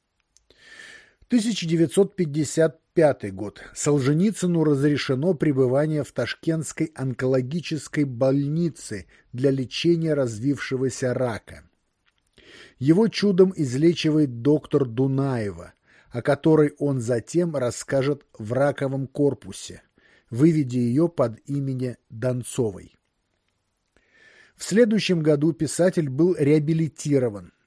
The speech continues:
что позволило ему перебраться в Россию, во Владимирскую область, о чём он напишет в рассказе «Матрёнин двор».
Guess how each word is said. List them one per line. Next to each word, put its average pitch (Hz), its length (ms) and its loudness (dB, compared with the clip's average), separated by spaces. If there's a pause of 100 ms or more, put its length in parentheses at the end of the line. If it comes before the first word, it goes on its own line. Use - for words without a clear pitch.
что - 220 -6
позволило 156 640 4
ему 151 240 2
перебраться 139 720 0
в 113 60 -6
Россию, 160 680 -4 (300)
во 139 80 2
Владимирскую 143 960 -2
область, 120 640 -4
о 123 100 -6
чём 127 300 -4
он 113 140 -6
напишет 147 580 -8
в 120 80 -10
рассказе 131 720 -2 (340)
«Матрёнин 113 840 -4
двор». 110 420 -8